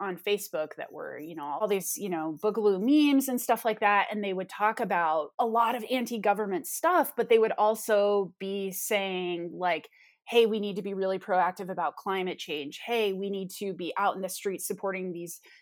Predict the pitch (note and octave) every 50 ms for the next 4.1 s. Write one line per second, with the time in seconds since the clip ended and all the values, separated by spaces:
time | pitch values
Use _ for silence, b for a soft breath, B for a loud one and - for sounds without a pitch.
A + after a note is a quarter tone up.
0 | b b _ - F#3+ F3+ E3+ - - - - G3+ F3 E3 D#3+ - G3 F#3 F3 -
1 | G3 F3+ F3+ - F#3 F3+ F3+ F3+ E3+ F3+ F3 E3+ - - F3+ F3+ F3+ - E3+ D3
2 | D#3 - - - - D3 D3+ E3+ E3+ E3+ E3+ G3 G3+ G3+ G3+ G3+ F#3 E3+ D#3 -
3 | F3 F3 F3+ E3+ F3 E3 D3+ D3+ D3 - F#3+ F#3+ F#3+ F#3+ F#3+ F3+ E3 E3 - F3+
4 | E3+ D#3